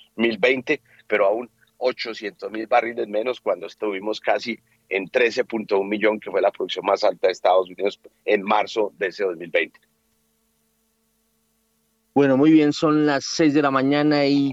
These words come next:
Speaker 2: trece minutos. Estábamos ahoritica chequeando, eh, el tema de las actas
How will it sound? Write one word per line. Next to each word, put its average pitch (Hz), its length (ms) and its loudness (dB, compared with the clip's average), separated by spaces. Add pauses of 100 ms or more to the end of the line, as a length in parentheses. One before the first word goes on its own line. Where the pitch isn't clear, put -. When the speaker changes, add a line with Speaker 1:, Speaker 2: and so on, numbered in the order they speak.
Speaker 2:
trece 156 540 2
minutos. 143 800 2
Estábamos 110 600 -2
ahoritica 110 920 0
chequeando, 104 960 2 (640)
eh, 92 720 2 (760)
el 95 220 0
tema 107 640 0
de 101 680 2
las 90 500 -2
actas - 880 -4